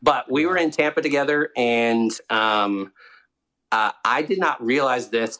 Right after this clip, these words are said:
Speaker 1: but, uh, 'cause I thought it was Vegas, but Tampa is the, uh, dancer capital of the world. Um,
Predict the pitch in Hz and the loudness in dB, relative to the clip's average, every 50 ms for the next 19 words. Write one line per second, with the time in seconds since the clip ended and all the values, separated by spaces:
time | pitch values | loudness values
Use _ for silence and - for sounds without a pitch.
0 | _ - 120 113 110 110 104 - - - - _ 113 110 - - - 131 110 107 | _ -2 0 0 0 0 -2 -4 -6 -12 -8 _ -4 -4 -2 -4 -4 -4 0 0
1 | 110 123 147 160 - 190 165 156 156 - 131 123 120 110 - - 104 117 123 120 | 0 0 0 0 -2 -2 -2 -2 -4 -4 -2 -2 -4 -4 -6 -4 -2 -2 -2 -2
2 | 110 98 90 - - - 110 98 - - _ _ - - 131 139 143 143 151 143 | -2 -4 -6 -8 -6 -6 -6 -6 -6 -8 _ _ -6 -2 -2 -2 -2 -2 -2 -2
3 | 135 131 - 127 120 120 113 107 104 107 113 120 117 113 113 110 110 107 107 104 | -2 -2 -2 -2 -2 -2 -4 -6 -8 -8 -6 -4 -2 -2 -2 -2 -2 -4 -6 -6
4 | 104 - _ _ _ _ _ _ _ _ _ - 104 101 104 104 101 101 98 95 | -8 -10 _ _ _ _ _ _ _ _ _ -6 -4 -2 0 0 0 0 -2 -4
5 | - - - - 104 104 _ _ _ _ _ _ - 120 120 120 123 120 - - | -6 -10 -12 -18 -20 -20 _ _ _ _ _ _ -2 -2 0 0 -2 -2 -4 -4
6 | - 135 135 131 131 - - 127 120 117 113 - 131 127 127 123 123 123 113 117 | -2 0 0 -2 -2 -4 -2 0 0 0 -2 -2 -2 -2 0 0 0 0 0 -2
7 | 117 113 110 113 107 113 113 113 113 135 143 131 110 98 92 92 98 98 101 120 | -2 -2 -4 -4 -4 -2 -2 0 0 0 0 0 0 0 0 0 -2 -2 -2 -6
8 | - - - _ _ _ - 117 110 107 107 107 104 101 101 98 95 98 95 | -10 -18 -20 _ _ _ -4 -2 0 0 0 0 0 0 -2 -4 -6 -8 -10